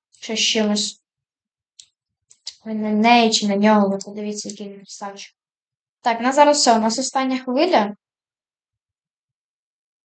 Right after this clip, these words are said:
І, і, і, і, і. Також я хотів вам спитатись, якщо хтось шарить, то який краще крутити боксик за гімасики, там, за сто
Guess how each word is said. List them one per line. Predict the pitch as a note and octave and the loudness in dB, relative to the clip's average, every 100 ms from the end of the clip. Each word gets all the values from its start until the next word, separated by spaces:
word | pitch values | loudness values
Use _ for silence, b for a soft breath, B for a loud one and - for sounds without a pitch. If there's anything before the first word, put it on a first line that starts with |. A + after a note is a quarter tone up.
| _ _ - - _ _ _ _ | _ _ -20 -20 _ _ _ _
І, | - B3+ | -18 -16
і, | C4+ - | -16 -18
і, | - - - - | -16 -18 -20 -18
і, | A#3 _ | -20 _
і. | D4 D#4+ E4+ E4+ _ _ _ _ _ - _ _ _ - B - | -6 -4 -6 -10 _ _ _ _ _ -20 _ _ _ -20 B -8
Також | B3 C#4 D4 C4+ | 0 2 2 2
я | C4 | 2
хотів | B3+ B3+ C4+ | 2 -2 0
вам | C#4 C4 | 0 -2
спитатись, | - B3+ C4 C4+ C#4+ - - _ _ - | -6 -4 -2 -2 -4 -8 -14 _ _ -16
якщо | B3 - C4+ | -10 -4 -2
хтось | C4 B3+ | 0 0
шарить, | - C4+ C#4+ C#4+ - | 6 8 8 4 -2
то | A#3+ A#3+ A#3 | 0 2 4
який | A#3 A#3 C#4+ D4+ | 2 2 2 4
краще | C4+ C4+ C#4 - C4 | 8 8 8 2 0
крутити | A#3 A3+ A3+ B3+ B3+ A#3 | -2 -6 -2 -2 -2 -6
боксик | A3+ G#3 A3 A#3+ A#3 - A3 | -4 2 6 6 4 2 2
за | G#3 G3+ G#3+ | 0 6 6
гімасики, | G#3 G#3 G#3 G#3 G#3 - G3 | 6 6 6 6 2 -8 -10
там, | F#3+ G3 G3 | -8 -8 -6
за | G3 G#3 | -2 -2
сто | - - C4+ E4+ F4 | -2 2 4 4 2